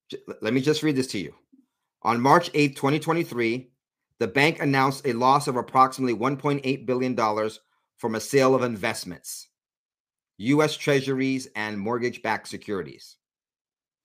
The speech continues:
They, they had a loss on that sale. On March eighth, twenty twenty-three, the bank's holding company announced it would be conducting a capital raise. Despite the bank being in sound financial condition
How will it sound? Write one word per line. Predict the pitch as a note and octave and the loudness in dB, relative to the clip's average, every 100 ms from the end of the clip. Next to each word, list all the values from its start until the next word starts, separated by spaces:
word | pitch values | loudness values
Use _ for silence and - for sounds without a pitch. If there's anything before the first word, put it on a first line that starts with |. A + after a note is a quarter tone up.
| _ _ _ _ _ _ _ _ _ _ _ _ _ _ _ _ | _ _ _ _ _ _ _ _ _ _ _ _ _ _ _ _
They, | E2+ A2 A#2 | -6 -4 -4
they | A2+ A#2+ A#2+ | -2 -2 -2
had | A#2+ | -2
a | B2 | -2
loss | A#2 B2+ E3 D3 - - | -2 2 4 4 2 -8
on | G2 F#2 | -8 -6
that | E2+ - | -10 -12
sale. | E2 - - _ _ _ _ _ _ _ _ _ _ _ _ _ _ _ - | -14 -14 -20 _ _ _ _ _ _ _ _ _ _ _ _ _ _ _ 0
On | A2+ A2+ - | 2 2 0
March | B2 D3 E3 - | 2 2 2 0
eighth, | C#3+ C#3 - | 2 2 0
twenty | - C3 | -4 -4
twenty-three, | C3+ C#3+ D3 B2+ | -2 -4 -2 -2
the | A2+ | -2
bank's | G2+ C3 C3+ | 0 -2 0
holding | C#3 C#3 | -2 -2
company | C3 A2+ A2+ | -4 -4 -4
announced | A2 A2+ B2 B2+ | -4 -2 -4 -4
it | B2 | -6
would | A2+ | -4
be | A2+ | -4
conducting | A2 A2+ G#2 A2+ - A#2+ | -4 -6 -4 -4 -4 -6
a | A#2 | -8
capital | G2+ F2+ E2+ G#2 A2 | -8 -6 -6 -4 0
raise. | C3+ D3 E2+ - - _ _ _ _ | 2 2 0 -10 -20 _ _ _ _
Despite | G#2 - B2+ C#3+ | -12 -2 2 2
the | D3+ | 2
bank | C3+ C3 C#3 | 2 2 2
being | C#3 C3+ | 0 0
in | A2 | -2
sound | - B2 B2+ D3+ | -4 0 2 0
financial | D3 C#3 C3+ C3+ C3+ | -2 -2 -2 -4 -6
condition | B2 B2 C3+ A2 G#2 | -2 -2 -2 -6 -8